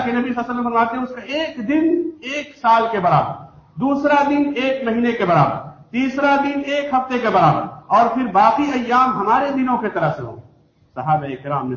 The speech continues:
سوال کیا، رضی اللہ تعالی عنہم وارضاہم، قربان جائیے صحابہ کرام، وہ عمل میں کتنے پختے تھے، ایمان میں کتنے اچھے تھے۔ وہ کہتے ہیں کہ اللہ کے رسول صلی اللہ علیہ وسلم،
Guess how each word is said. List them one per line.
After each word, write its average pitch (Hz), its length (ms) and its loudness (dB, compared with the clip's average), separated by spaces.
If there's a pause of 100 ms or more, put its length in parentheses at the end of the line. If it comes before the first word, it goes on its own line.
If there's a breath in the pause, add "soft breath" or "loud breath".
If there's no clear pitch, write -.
سوال 117 200 -8
کیا، - 360 -16
رضی 139 220 -8
اللہ 123 320 -8 (100)
تعالی 123 260 -6
عنہم 120 360 -12
وارضاہم، 107 420 -12 (460)
قربان 175 440 2
جائیے 170 280 2
صحابہ 147 340 0 (200)
کرام، 135 360 -4 (500 soft breath)
وہ 160 80 0
عمل 208 300 2
میں 196 120 0
کتنے 226 320 -6
پختے 185 340 -6
تھے، 175 180 -2
ایمان 233 380 2
میں 214 60 -2
کتنے 254 360 -8
اچھے - 260 -4
تھے۔ 175 140 -14 (480)
وہ 190 80 -2
کہتے 214 340 -2
ہیں 254 180 0
کہ 240 60 -6
اللہ 247 400 2
کے 233 60 -2
رسول 247 340 -4
صلی 247 180 -4
اللہ 247 380 2
علیہ 254 260 4
وسلم، 254 440 0